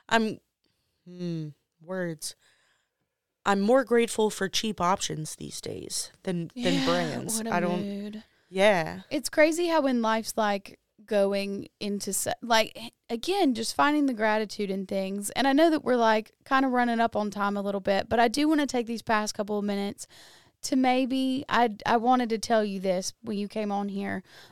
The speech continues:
Speaker 2: When I was thinking about, like, all the things that I'm grateful for, especially with the holidays coming up, you are such,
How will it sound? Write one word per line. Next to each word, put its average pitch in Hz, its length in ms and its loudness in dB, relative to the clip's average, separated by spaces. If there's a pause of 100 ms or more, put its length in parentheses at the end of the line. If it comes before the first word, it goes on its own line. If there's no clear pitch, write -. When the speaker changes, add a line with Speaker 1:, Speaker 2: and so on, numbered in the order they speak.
Speaker 2:
When 254 180 0
I 240 80 2
was 233 100 -2
thinking 269 340 0
about, 240 220 2
like, 220 160 -2
all 196 120 4
the 208 100 -6
things 202 240 -8
that 185 100 -8
I'm 190 120 -8
grateful - 380 -8
for, - 260 -10
especially - 520 -8
with 208 160 -8
the 214 80 -8
holidays 190 540 -4
coming 208 280 -6
up, 196 220 -6
you 269 480 0
are 233 220 -2
such, - 720 0